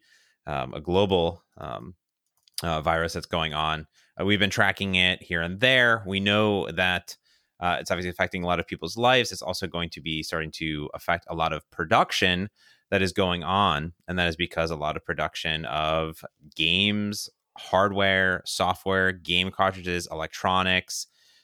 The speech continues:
things, everything is kind of built in China, comes from China. Sometimes, you know, parts are coming from China assembled here, but if you get these delays into the pipeline, it affects people, it affects products,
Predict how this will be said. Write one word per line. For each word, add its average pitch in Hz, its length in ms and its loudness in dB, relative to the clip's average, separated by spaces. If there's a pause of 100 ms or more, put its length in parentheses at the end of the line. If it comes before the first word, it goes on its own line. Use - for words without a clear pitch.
things, 107 440 0
everything 110 800 2
is 95 640 -4 (720)
kind 101 160 0
of 98 80 -6 (240)
built 95 180 0
in 117 80 0
China, 151 360 -2 (380)
comes 202 180 0
from 104 80 -2
China. 104 400 0
Sometimes, 95 580 -2
you 90 60 -2
know, 87 40 -4
parts 101 280 0
are 107 40 -6
coming 101 220 -2
from 95 140 -10
China 95 240 0
assembled 92 460 -2
here, 165 280 4
but 98 160 2
if 98 80 -4
you 107 80 -4
get 120 160 2
these 110 240 -2
delays 110 880 -2 (480)
into 117 320 0
the 95 100 2
pipeline, 101 640 0
it 98 120 0
affects 92 360 -2
people, 151 560 0
it 95 100 -2
affects - 300 -4
products, 104 760 0